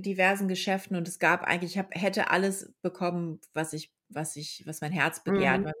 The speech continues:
Speaker 1: man muss halt dann so 'n bisschen mehr gucken. Ich weiß halt nicht, wie inwieweit man da noch rausgehen mag und sich traut. Äh, ich, es war auch, es waren auch merkwürdige Gestalten unterwegs gestern, die dann auf unterschiedliche Art und Weise sich, äh, irgendwas von's Gesicht gezogen haben, irgendwie 'n Schal oder was auch <laughs> immer.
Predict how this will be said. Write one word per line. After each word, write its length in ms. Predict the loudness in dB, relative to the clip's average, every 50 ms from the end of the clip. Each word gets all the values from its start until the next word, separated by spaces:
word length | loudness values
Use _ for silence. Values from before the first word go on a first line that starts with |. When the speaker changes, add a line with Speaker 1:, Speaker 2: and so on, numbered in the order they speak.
| -6
Speaker 1:
man 140 | -6 -4 -4
muss 140 | -4 -4 0
halt 160 | -2 0 0
dann 120 | 0 -2 -2
so 80 | -2
'n 60 | -6 -6
bisschen 260 | -8 -6 -6 -4 -4
mehr 120 | -4 -4
gucken. 340 | -4 -6 -8 -8 -8 -8 -8
Ich 140 | -6 2 4
weiß 160 | 2 4 4
halt 140 | 0 -2 -2
nicht, 220 | -4 -4 -4 -4
wie 380 | -4 -2 0 0 -2 -2 -4 _ -20 -20 -20 -20 -20 -20 -20 -20 _ _ _ _ -4
inwieweit 560 | 0 0 2 2 2 4 6 6 6 6 4
man 160 | 2 2 2
da 100 | 2 0
noch 220 | 0 -2 -4 -2 -2
rausgehen 540 | 0 0 0 0 -2 -2 -2 -2 0 0 -2
mag 340 | -2 -2 -2 -4 -4 -4
und 140 | -6 -10 -8 -8
sich 160 | -10 -12 -12
traut. 560 | -12 -6 -2 0 2 2 2 0 -2 -6 -8 -8
Äh, 340 | -6 -4 -4 -4 -4 -4 -6 -8 _ _ _ _
ich, 180 | -20 -20 -12 -12
es 200 | -12 -10 -4 -2
war 220 | 0 0 0 -2 -6
auch, 60 | -12
es 260 | -12 -12 -12 -10 -6
waren 160 | -6 -4 -4
auch 140 | -4 -4 -2
merkwürdige 760 | -2 -2 -2 -2 -2 -4 -2 -2 0 0 0 0 0 -2 -4 _ _ _ _ -20 _ _ -6
Gestalten 580 | -4 -2 -2 0 4 6 6 6 4 2 -4 -4
unterwegs 600 | -4 -4 -4 -4 -6 -4 -2 -4 -4 -4 -6 -4
gestern, 340 | -4 -4 -2 -2 -2 -2 -2
die 100 | -2 -2
dann 180 | -2 -2 -2
auf 140 | -4 -6 -6
unterschiedliche 600 | -6 -6 -6 -4 -4 -6 -6 -6 -6 -4 -2 0
Art 140 | 0 0 -2
und 160 | -2 -6 -4
Weise 320 | -2 -2 -2 0 -2 -4 -6
sich, 340 | -6 -6 -8 -8 -8 -8 -6
äh, 200 | -4 -4 -4 -4
irgendwas 420 | -4 -4 -4 -4 -4 -4 -6 -8 -6
von's 520 | -6 -6 -4 -4 -4 -6 -6 -10 -12 -8
Gesicht 420 | -8 -6 -4 -4 -4 -4 -4 -6 -8
gezogen 580 | -8 -6 -2 0 2 2 2 2 0 0 0
haben, 320 | 0 0 0 0 0 -2 -2
irgendwie 280 | -2 -2 -2 -2 -4
'n 60 | -4
Schal 420 | -4 -4 -4 -2 -2 0 0 0 0
oder 360 | 0 0 0 -2 -2 -4 -4 -6
was 160 | -4 0 0
auch 120 | 0 2 4
<laughs> 0 |
immer. 460 | 4 4 6 6 6 6 6 4 -2